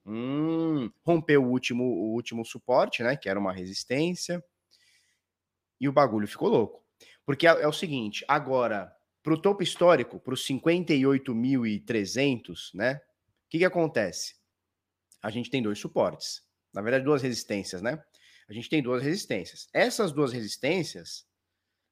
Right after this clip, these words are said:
tá fácil pra nós. Por quê? Porque são apenas, sei lá, dois ou três dias ali de aberturas e fechamentos. Então, o bagulho começa a ficar louco.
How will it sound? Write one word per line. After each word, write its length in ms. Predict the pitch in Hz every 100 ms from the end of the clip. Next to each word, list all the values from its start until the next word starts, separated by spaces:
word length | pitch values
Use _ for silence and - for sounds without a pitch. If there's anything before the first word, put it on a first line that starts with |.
| _ -
tá 100 | 127
fácil 400 | - 104 - -
pra 140 | 123
nós. 520 | 180 104 80 - - _ _ _ _ _ _ -
Por 140 | 180
quê? 180 | 139 107
Porque 200 | - 113
são 360 | - 120 135
apenas, 600 | 175 175 139 190 214 - - _ _ -
sei 140 | 127
lá, 160 | 131 110
dois 260 | 117 143
ou 80 | 160
três 260 | 160 170 147
dias 360 | 110 156 139
ali 200 | 113 107
de 140 | 131 135
aberturas 540 | 127 113 - 131 135
e 40 | 160
fechamentos. 800 | 175 - 269 143 98 - - _ _ _ _ _ _ _ _ _ -
Então, 400 | 127 117 127 147
o 60 | 156
bagulho 580 | 123 98 127 196 135
começa 440 | 113 123 113 110 131
a 20 |
ficar 360 | - 147 147 202
louco. 640 | 208 151 139 - -